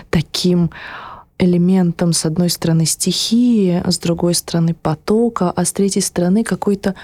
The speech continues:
очень естественной среды. Потому что, когда Виола снимает своих, э, героев, которые там под водой плывут,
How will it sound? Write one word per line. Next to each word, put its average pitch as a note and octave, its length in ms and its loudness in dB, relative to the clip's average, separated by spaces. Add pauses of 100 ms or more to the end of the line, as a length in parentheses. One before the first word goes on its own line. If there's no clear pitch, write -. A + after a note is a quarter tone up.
(140)
очень G#3 220 2
естественной G3 760 0
среды. G3 540 0 (360)
Потому F#3+ 320 2
что, - 180 -2
когда F3+ 260 2
Виола F#3+ 340 2
снимает F#3 720 2
своих, F#3 800 0
э, F3 100 2
героев, F3 480 0
которые E3 560 -2
там D#3 180 -4
под D#3 200 -4
водой D#3 240 0
плывут, E3 640 0